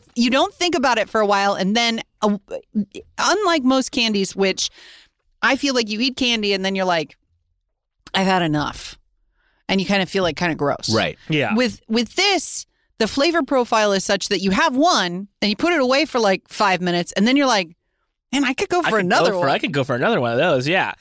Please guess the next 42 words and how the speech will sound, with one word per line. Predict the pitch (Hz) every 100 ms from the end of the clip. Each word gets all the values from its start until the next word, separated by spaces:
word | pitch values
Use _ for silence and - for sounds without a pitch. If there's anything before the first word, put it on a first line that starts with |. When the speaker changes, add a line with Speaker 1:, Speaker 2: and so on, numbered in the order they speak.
| - - - 143
Speaker 3:
Uh, | 165 160 143 165
the | 165
flavor | - 202 285 254 262 240
is | 190 170
not, | 165 196 196 -
like, | 165 143 - - _ _ _ -
uncommon | 160 175 160 160 180
to | 180 196
me. | 196 175
It | 131
does | 151 175 190
sort | - 180 170
of |
have | 156 156 160
that, | 156 147
like, | 139 131
we | 143
were | 139
talking | 147 139 143 131
about | 127 -
this | 131
before, | - 120 - 127 135 135 - - - _ -
uh, | 131 120
that | 113 131 -
sort | 151 127
of, |
like, | 120 110
star | - - 143 147 147
anise, | 139 143 151 - - - -
Speaker 1:
Yep. | 202 196 _
Speaker 3:
like, | 143 135 -
Speaker 2:
Mm, | 139 151
Speaker 3:
taste | 165 175
Speaker 2:
sure, | 135 113
Speaker 3:
kind | 90 95
Speaker 2:
yeah, |
Speaker 3:
of, | 92
Speaker 2:
yeah. | 90 78 80 -
Speaker 3:
where, | 147 160 151
like, | 151 143 - -
black | 135 151 196 -
licorice | 175 175 165 156 139 -